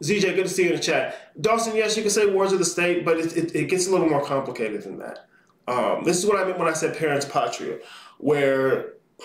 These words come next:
you're a mi-, you're considered an incompetent. An incompetent is a minor, all right,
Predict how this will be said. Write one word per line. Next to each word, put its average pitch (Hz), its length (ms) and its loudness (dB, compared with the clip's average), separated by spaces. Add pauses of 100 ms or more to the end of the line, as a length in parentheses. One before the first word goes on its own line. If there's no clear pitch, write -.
(800)
you're 196 440 4
a 165 160 0
mi-, 147 300 -4 (220)
you're 190 180 4
considered 202 540 2
an 170 120 2
incompetent. - 920 -2 (480)
An 160 80 2
incompetent 202 800 0
is 160 120 2
a 160 100 4
minor, 151 720 -2 (640)
all 131 160 -4
right, 135 340 0